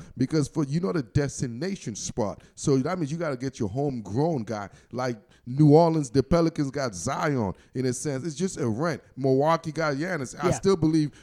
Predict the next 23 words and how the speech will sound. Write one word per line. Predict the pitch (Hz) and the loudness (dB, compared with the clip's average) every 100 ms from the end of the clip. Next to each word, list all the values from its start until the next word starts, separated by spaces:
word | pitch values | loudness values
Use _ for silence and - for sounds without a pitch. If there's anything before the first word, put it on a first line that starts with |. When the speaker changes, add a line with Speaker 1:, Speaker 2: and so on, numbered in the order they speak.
| - | 0
Speaker 1:
those | 143 165 151 | 4 6 4
are | 123 - | -2 -4
five, | 156 156 143 | -2 -2 -2
six, | - 147 | -4 -4
seven | - 160 143 | -4 -4 0
years | 147 107 101 | -2 -2 -2
rental. | 156 185 - 117 117 - 143 | -2 0 0 0 -2 -4 -2
Eventually, | 127 170 220 - 131 131 - - | 2 2 2 4 4 2 -4 0
those | 147 156 131 | 8 8 8
guys | 135 143 127 | 2 2 4
were | 131 | 4
gonna | 131 143 | 4 2
go. | 123 170 | 2 2
It's | 151 | 2
a | 143 | -4
small | 110 135 151 143 | -6 0 0 2
market | 147 151 156 | -2 -2 -4
team. | - 214 - - - | -4 -4 -6 -8 -6
Even | 208 190 | -2 -2
Cleveland | - 220 254 190 151 | 2 6 8 6 4
that | 143 | 4
had | 156 151 | 2 2
LeBron. | 135 107 190 226 | 2 4 2 2